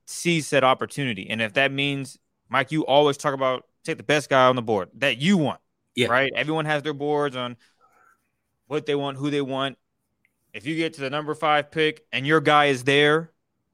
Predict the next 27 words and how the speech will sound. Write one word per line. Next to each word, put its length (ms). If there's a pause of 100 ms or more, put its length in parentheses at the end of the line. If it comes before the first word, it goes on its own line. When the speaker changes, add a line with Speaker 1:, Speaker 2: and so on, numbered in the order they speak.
(160)
Speaker 1:
you 140
take 300
that 220
guy. 240
If 80
that's 180
a 40
quarterback, 460 (120)
you 120
take 300
it. 120
If 80
that's 160
a 40
Speaker 2:
Mm-hmm. 100
Speaker 1:
defensive 260 (100)
player, 220 (280)
you 80
take 320
it. 60 (340)
If 160
it's 120
an 80
offensive, 460 (160)
if 80
it's 80
a 140